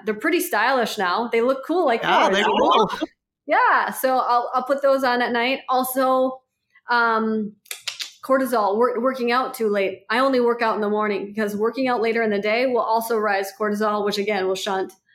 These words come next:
Speaker 1: melatonin. Caffeine, let's cut the caffeine out. You're gonna sleep so much better. I, I had a lot of sleep issues as a teenager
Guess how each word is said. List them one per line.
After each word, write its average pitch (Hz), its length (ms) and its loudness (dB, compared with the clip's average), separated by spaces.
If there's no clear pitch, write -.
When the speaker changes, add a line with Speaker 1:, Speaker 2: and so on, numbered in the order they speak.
Speaker 1:
melatonin. 208 760 -4
Caffeine, 196 560 -2
let's 202 200 -4
cut 247 180 -6
the 240 80 -2
caffeine 226 460 -2
out. 196 180 -4
You're 190 140 -2
gonna 196 140 0
sleep 196 280 -6
so 175 140 -8
much 165 180 -12
better. - 380 -8
I, 220 380 -2
I 254 140 0
had 320 240 2
a 233 60 2
lot 226 220 0
of 220 60 -4
sleep 220 260 -4
issues 196 540 0
as 190 420 -2
a 196 120 -2
teenager 214 680 -2